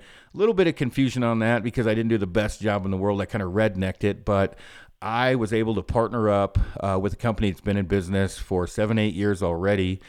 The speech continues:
that wanted to get into the outdoor line and the, you know, the more hiking, hunting, fishing, you know, whatever, wildland firefighter,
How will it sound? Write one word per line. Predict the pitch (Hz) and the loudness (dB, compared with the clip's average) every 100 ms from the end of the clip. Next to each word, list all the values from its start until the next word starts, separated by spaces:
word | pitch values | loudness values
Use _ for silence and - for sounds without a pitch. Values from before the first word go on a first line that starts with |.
| - - - | -20 -20 -4
that | 98 85 | -4 -2
wanted | 101 104 98 | 0 0 -2
to | 101 | -4
get | 82 101 | 0 -2
into | 95 92 - | 0 -4 -2
the | 90 92 - | -4 -4 -4
outdoor | 92 87 90 98 104 | -4 -4 -2 0 2
line | 101 95 92 95 95 98 | 0 0 0 0 -2 -4
and | 95 90 | -4 0
the, | 90 90 | 0 -2
you | 110 | -2
know, | 95 92 | -2 0
the | 87 | 0
more | 90 98 92 | 0 0 0
hiking, | - 107 104 107 104 | 0 -2 0 -2 -4
hunting, | - 117 110 - 104 98 | -4 -2 -2 -2 -2 -2
fishing, | - 113 101 - 107 101 95 - - - - | -2 -2 0 -2 -2 0 -2 -6 -20 -20 -16
you | 120 110 | -8 -4
know, | 95 | -2
whatever, | 90 98 101 90 | 0 0 0 -2
wildland | 85 113 113 110 110 104 | -4 -2 -2 0 -2 -2
firefighter, | 110 104 101 110 104 101 | -2 -2 -2 -2 2 0